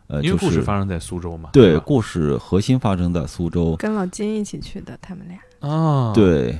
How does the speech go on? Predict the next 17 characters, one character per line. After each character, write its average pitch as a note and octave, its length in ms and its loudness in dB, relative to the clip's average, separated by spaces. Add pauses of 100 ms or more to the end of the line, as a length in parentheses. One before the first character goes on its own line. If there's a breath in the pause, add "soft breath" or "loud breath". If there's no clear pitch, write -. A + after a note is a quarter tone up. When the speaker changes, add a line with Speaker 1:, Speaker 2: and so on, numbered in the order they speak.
Speaker 1:
然 E2+ 120 -4
后 G2+ 560 4 (160)
那 B2+ 140 2
时 A2 140 0
候 A#2 80 2
好 - 160 -6
像 F#2 120 -2
是， F#2 520 0
反 - 100 -6
正 - 80 -6
就 A#2 80 -2
是 G2 80 0
初 - 180 -6
春 D#3+ 280 -2
吧， - 280 -4
还 F#2 60 -6
是 E2 100 -4